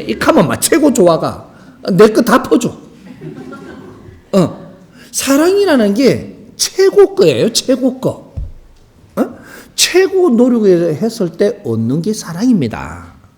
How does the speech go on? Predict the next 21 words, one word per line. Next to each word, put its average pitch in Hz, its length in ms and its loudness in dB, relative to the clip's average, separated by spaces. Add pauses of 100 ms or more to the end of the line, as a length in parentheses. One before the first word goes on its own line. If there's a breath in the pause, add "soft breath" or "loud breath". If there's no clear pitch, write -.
(720 loud breath)
노력도 269 800 6
안 147 200 -2
하고 254 260 0 (140)
얻으려 214 340 4
하니까 262 420 0
맨날 453 720 -2
실패하는 151 640 -2
거예요. 73 140 -18 (1200)
응? 254 140 -6 (400 soft breath)
어, 196 300 2
이게 254 180 2
뭔가 202 640 4 (260 loud breath)
최고라는 381 920 4
게 214 200 2
단어가 135 800 -2 (320 loud breath)
몇 190 300 0
가지가 185 600 -4
있어요. 160 680 -2 (1120)
경중의 190 640 4
최고는 170 500 -2
천부경이요. 104 880 -4